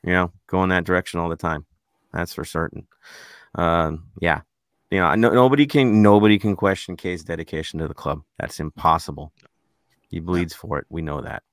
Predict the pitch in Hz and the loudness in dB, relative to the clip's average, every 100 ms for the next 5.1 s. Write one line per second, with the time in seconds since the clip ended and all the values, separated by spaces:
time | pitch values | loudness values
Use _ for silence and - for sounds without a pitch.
0 | _ _ _ _ - 85 98 107 101 107 | _ _ _ _ -8 -2 2 4 6 6
1 | 104 85 80 85 92 - - _ _ - | 6 2 2 2 2 -4 -20 _ _ -4
2 | 98 110 123 101 95 87 85 - 87 - | 2 4 4 4 2 2 -6 -4 -4 -4
3 | 85 80 - 80 82 80 78 82 85 87 | -8 -8 -10 -8 -6 -6 -8 -6 -4 -4
4 | 82 82 76 78 80 80 80 101 101 90 | -4 -6 -8 -8 -6 -6 2 4 6 4
5 | 80 | 2